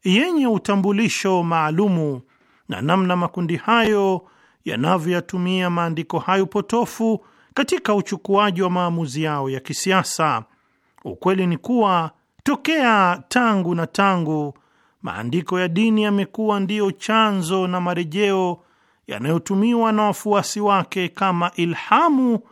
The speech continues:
na mwongozo wa maisha yao. Lakini wakati maandiko hayo yanapopotoshwa kwa kuyatolea tafsiri isiyo sahihi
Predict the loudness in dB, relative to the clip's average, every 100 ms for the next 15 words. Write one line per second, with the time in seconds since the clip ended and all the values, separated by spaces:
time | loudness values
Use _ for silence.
0 | _ -2 0 2 2 2 2 0 -2 -2
1 | -2 -2 -4 -4 -6 -12 -8 0 2 2
2 | -2 -10 _ _ _ _ _ _ _ _
3 | _ -20 -20 -18 -4 -2 0 0 0 2
4 | 2 0 -2 -2 0 0 0 0 0 0
5 | -2 -4 0 0 2 0 0 -2 -4 -6
6 | -6 -6 -2 -2 -2 -2 2 2 0 _
7 | _ _ _ -10 -6 -4 -2 -2 0 2
8 | 0 0 -4 -4 -4 -2 -2 -4 -2 -2
9 | -2 -4 -2 -4 -4 -6 -6 -8